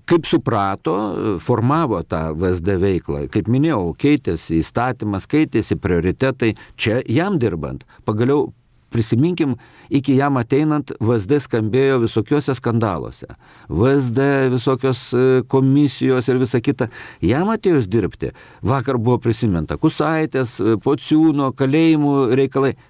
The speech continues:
Tai jam dirbant šitų dalykų nebuvo. Čia yra ankstesnių vadovų, e, reiškia, problema. Jis, kai dirbo, tikrai V S D niekur per daug neįsišoko, tokiuose skandaluose nesudalyvavo.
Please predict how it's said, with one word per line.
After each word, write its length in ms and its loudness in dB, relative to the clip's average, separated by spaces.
Tai 120 -2
jam 240 0
dirbant 320 0
šitų 260 -2
dalykų 380 0
nebuvo. 540 0
Čia 260 2
yra 300 2
ankstesnių 640 0
vadovų, 560 0
e, 300 0
reiškia, 340 0
problema. 600 -2
Jis, 460 0
kai 200 2
dirbo, 440 -2
tikrai 320 -2
V 160 -2
S 120 -4
D 160 0
niekur 600 -2
per 160 -4
daug 200 0
neįsišoko, 840 -2
tokiuose 420 -2
skandaluose 640 -2
nesudalyvavo. 960 0